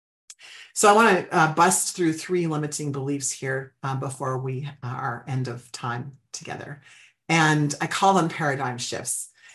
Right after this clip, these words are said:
And so one paradigm shift that I wanna bust through for you is people will tell you that you need to charge what you're worth.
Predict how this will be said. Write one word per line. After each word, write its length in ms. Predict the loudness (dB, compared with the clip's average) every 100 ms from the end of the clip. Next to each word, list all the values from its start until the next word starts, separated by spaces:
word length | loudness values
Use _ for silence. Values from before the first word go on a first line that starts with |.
| _ -2
And 180 | 0
so 220 | 2 2 4
one 240 | 4 4
paradigm 460 | 2 0 2 0 -2
shift 280 | -4 -6
that 80 | -6
I 60 | -4
wanna 160 | -4
bust 340 | -2 -2 -2 -2
through 220 | -4 -4
for 140 | -4
you 220 | -2 -2 -2
is 520 | -2 -2 -2 -4 -8 _ _ _ _ _ _ _ -18 -18
people 280 | -6 0 4
will 140 | 4
tell 240 | 4 6 6
you 400 | 6 2 0 -6 -16 -18 -2
that 140 | 0
you 200 | 6 6
need 300 | 8 4 2
to 100 | -2
charge 640 | -2 -4 4 6 6 2 0
what 240 | -2 0
you're 180 | -2 2
worth. 440 | 2 2 -2 -16